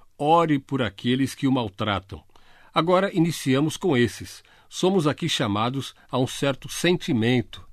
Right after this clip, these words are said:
amor, uma certa ação. Faça o bem, um certo discurso, abençoe-os e um certo apelo, ore por eles. Nós nos sentimos de uma forma amorosa em relação a eles. Agimos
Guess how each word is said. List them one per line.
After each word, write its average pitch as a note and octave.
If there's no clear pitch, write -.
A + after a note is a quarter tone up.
amor, B2
uma D3+
certa D3
ação. C3
Faça C#3+
o C3+
bem, G#2
um D#3
certo E3
discurso, D#3
abençoe-os B2+
e E3+
um F3+
certo D#3+
apelo, B2
ore D#3+
por G#2
eles. E2
Nós C#3
nos D3
sentimos C#3+
de A#2+
uma C#3
forma A#2
amorosa B2
em C3+
relação D#3+
a G2
eles. D#2
Agimos C#3+